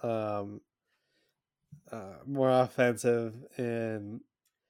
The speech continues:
and not as, as, as fast, 'cause Toffoli is not a fast player.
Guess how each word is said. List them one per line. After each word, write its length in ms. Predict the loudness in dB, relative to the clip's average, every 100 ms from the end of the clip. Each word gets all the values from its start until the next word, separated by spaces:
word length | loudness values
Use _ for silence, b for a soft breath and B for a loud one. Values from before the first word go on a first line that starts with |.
| _ _ -10
and 340 | -6 -6 -6 0
not 260 | 2 2
as, 300 | 2 -4 -12 -8
as, 320 | -8 -8 -10
as 160 | -10 -10
fast, 480 | -2 0 0 -6 -8
'cause 160 | -10 -10 _ _ _ -14
Toffoli 340 | -2 2 2
is 140 | 0
not 220 | -4 -4 -4
a 40 |
fast 380 | -4 -6 -6 -8
player. 400 | -8 -8 -12